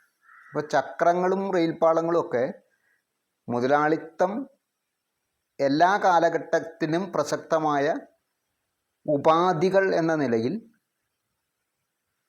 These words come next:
മാനവരാശിക്ക് പൊതുവെ നൽകിയിട്ടുള്ള സംഭാവനകളാണ്. ഇതുപോലെ ഭാഷ, ഏത് കാലത്തെയും ഭാഷയിൽ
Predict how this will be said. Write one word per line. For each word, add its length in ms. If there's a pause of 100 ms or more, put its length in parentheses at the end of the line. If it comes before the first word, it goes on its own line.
(340)
മാനവരാശിക്ക് 920 (100)
പൊതുവെ 480 (540)
നൽകിയിട്ടുള്ള 600 (200)
സംഭാവനകളാണ്. 880 (1120)
ഇതുപോലെ 420
ഭാഷ, 420 (1900)
ഏത് 480
കാലത്തെയും 1120
ഭാഷയിൽ 680